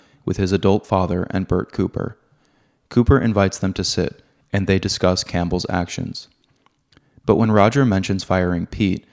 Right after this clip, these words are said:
Cooper curtly dismisses the idea. Don and Roger are outraged, but Cooper explains that Pete is the grandson of Dorothy Dykeman, a member of New York's wealthy and highly connected social elite. Much of this story is borrowed from history.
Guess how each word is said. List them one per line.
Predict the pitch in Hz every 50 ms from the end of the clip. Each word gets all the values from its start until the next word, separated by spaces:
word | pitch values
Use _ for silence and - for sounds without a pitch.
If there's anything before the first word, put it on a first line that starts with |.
| _ _ _ _ _ -
Cooper | - - 117 - 127 123
curtly | - - - 110 95 - 110 110 95
dismisses | 95 101 - - 95 92 - - 90 85
the | 98 92 92
idea. | 87 92 87 98 92 90 82 - - _ _ _ _ _ _ _ _ _ _ _ _ _ -
Don | 110 101 101 113 131
and | 123 - 127 107
Roger | 101 98 95 90 98 95 92
are | 92 92 -
outraged, | - 92 95 - 104 87 82 - - - - - - - _ _ _ _ -
but | 95 - -
Cooper | - 117 113 - 123 107
explains | 101 92 - - 101 95 92 92 90 87 -
that | 95 - -
Pete | - - 107 107 - - -
is | 98 -
the | 98 92
grandson | - - 98 92 95 95 - 92 90 90 -
of | - 90 90 -
Dorothy | 95 90 95 - - 101
Dykeman, | 92 - 82 87 - - 85 85 - - - _ _ _ _ _ _ -
a | -
member | 101 95 95 92 90 95 92
of | 92 92 92 90
New | 95 95 98
York's | 95 95 92 90 95 -
wealthy | - 90 90 90 - - 98 101 107 -
and | - 95 92
highly | 90 98 92 92 98 101
connected | - - 92 90 90 - - 87 90 - -
social | - 95 92 - - 92 87 -
elite. | 85 87 87 95 92 80 - - - _ _ _ _ _ _ _ _ _ _ _ _ _ - -
Much | 104 104 - -
of | 139 135
this | 120 117 117
story | - - 104 95 92 92 95 95
is | 92 95 90
borrowed | - 95 92 90 85 90 90 92
from | - - 90 90
history. | 98 95 - - - 90 85 82 -